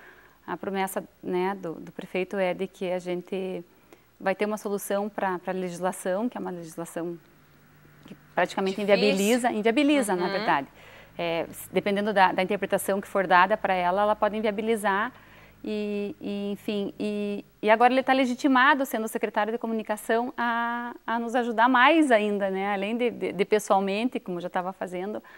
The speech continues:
Speaker 1: ainda através da prefeitura.
Speaker 2: Então vamos começar contando, já mudou de local, né?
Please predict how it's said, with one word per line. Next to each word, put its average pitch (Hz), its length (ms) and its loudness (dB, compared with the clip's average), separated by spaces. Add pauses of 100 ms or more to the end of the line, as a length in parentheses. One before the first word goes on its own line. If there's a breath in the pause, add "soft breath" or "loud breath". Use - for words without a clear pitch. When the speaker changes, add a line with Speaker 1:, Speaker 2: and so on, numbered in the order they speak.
(300 loud breath)
Speaker 1:
ainda 208 220 -4
através 208 340 -2
da 214 80 -4
prefeitura. 190 640 -6
Speaker 2:
Então - 180 -8
vamos 440 200 0
começar 277 400 0
contando, 254 440 0
já 262 140 2
mudou 269 320 2
de 262 140 -6
local, 240 640 6
né? 185 240 -4